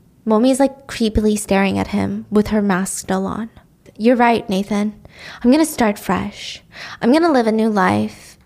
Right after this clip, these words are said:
and I'm just gonna think of this incident as killing a cockroach. I'm gonna start completely fresh." "Then what about me? What about me? Are you gonna erase me too?" "Mister Nam,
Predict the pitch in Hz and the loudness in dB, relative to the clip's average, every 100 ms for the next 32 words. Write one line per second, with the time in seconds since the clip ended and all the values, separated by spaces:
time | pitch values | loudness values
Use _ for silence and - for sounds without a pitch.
0 | - 240 233 247 254 294 285 262 233 233 | -2 2 2 2 0 2 2 0 0 0
1 | 226 220 220 214 208 202 202 202 - 220 | 0 -2 0 -2 -2 -2 -2 -2 -4 -2
2 | 208 202 - 233 220 - - - - - | 0 -2 -4 -6 -6 -8 -10 -12 -18 -20
3 | _ - - - - - _ _ - 262 | _ -20 -20 -20 -20 -20 _ _ 0 2
4 | 302 339 339 - 220 214 214 - - - | 4 2 0 0 2 2 0 -4 -6 0
5 | 240 226 233 - 226 233 - - 247 - | 0 2 0 0 -4 -4 -6 -6 -8 -14
6 | - - _ _ _ _ _ _ _ _ | -16 -18 _ _ _ _ _ _ _ _
7 | _ - 233 233 226 214 233 269 233 226 | _ -2 2 2 2 2 2 2 2 -2
8 | 220 - _ _ _ _ _ _ _ 220 | -6 -16 _ _ _ _ _ _ _ 0
9 | 226 226 208 220 240 - - 214 214 220 | 2 2 2 0 0 -2 0 0 2 2
10 | 214 208 - 226 214 220 - 220 208 - | 2 0 0 0 2 0 -2 -4 -4 0
11 | 202 254 285 - _ _ _ _ _ _ | 2 0 -2 -14 _ _ _ _ _ _
12 | _ 247 269 - 269 226 202 208 220 | _ -2 0 2 2 2 2 0 -4